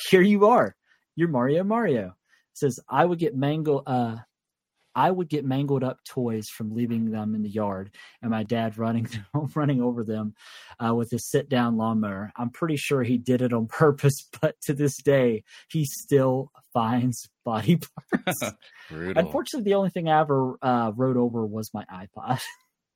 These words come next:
Speaker 1: That was the thing.
Speaker 2: Yikes.
Speaker 1: Yeah, yikes. And, uh,
Speaker 2: Expensive.
Speaker 1: also very appropriate with brother. Um, but love that. All right, so Maxwell, uh,
Speaker 2: On to the
Speaker 1: we
Speaker 2: next one.
Speaker 1: On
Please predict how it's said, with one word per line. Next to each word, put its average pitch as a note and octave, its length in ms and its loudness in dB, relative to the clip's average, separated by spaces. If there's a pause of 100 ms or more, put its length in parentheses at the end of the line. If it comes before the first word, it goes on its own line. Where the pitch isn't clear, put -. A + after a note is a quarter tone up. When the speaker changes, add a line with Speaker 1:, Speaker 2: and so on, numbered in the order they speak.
(120)
Speaker 1:
That D3 160 2
was D3 140 -4
the B2 80 -12
thing. D#3+ 260 -2
Speaker 2:
Yikes. - 240 -8 (440)
Speaker 1:
Yeah, A2+ 200 -2 (240)
yikes. F#2 140 -6 (360)
And, B2 300 0
uh, A2+ 240 0
Speaker 2:
Expensive. - 80 -12
Speaker 1:
also C#3+ 580 0 (920)
very G#3 220 4
appropriate G#3+ 640 0
with A#2+ 240 -2 (300)
brother. B2 360 2 (460)
Um, F#2 400 -12
but F2 140 -14
love F#2 220 -8
that. E2 200 -14 (100)
All B2+ 140 2
right, G#2+ 240 -2
so B2 320 -2
Maxwell, A2 880 -6
uh, A2+ 40 -10 (180)
Speaker 2:
On G#2 180 2
to A#2+ 60 0
the C3 80 -2
Speaker 1:
we C#3+ 60 4
Speaker 2:
next D3 280 2
one. C#3 480 0 (360)
Speaker 1:
On B3+ 480 8